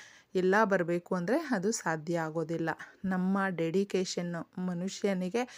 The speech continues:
ಶಿಸ್ತು ಅನ್ನೋದು ತುಂಬಾನೇ ಮುಖ್ಯವಾಗಿರುವಂಥದ್ದು. ನಾವು ಎಲ್ಲ ಸಮಯಗಳಲ್ಲೂ ಕೂಡ ಸಮಯ ಪಾಲನೆ ಮಾಡೋದ್ರಿಂದ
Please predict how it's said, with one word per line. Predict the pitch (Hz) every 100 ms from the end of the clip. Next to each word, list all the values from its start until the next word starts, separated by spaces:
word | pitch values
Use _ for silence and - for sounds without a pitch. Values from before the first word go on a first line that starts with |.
| - - - -
ಶಿಸ್ತು | - 208 - - - 240
ಅನ್ನೋದು | 202 185 185 180 214 -
ತುಂಬಾನೇ | 180 175 185 190 185 220 240
ಮುಖ್ಯವಾಗಿರುವಂಥದ್ದು. | 185 175 _ - 240 214 180 180 175 175 170 175 175 160 202 277 - - - - 196
ನಾವು | 196 185 185
ಎಲ್ಲ | 175 208 254
ಸಮಯಗಳಲ್ಲೂ | - 208 202 185 180 180 180 170
ಕೂಡ | - 233 208 185 202 - -
ಸಮಯ | 196 180 220 247
ಪಾಲನೆ | 233 196 196 185
ಮಾಡೋದ್ರಿಂದ | 185 170 170 170 170 165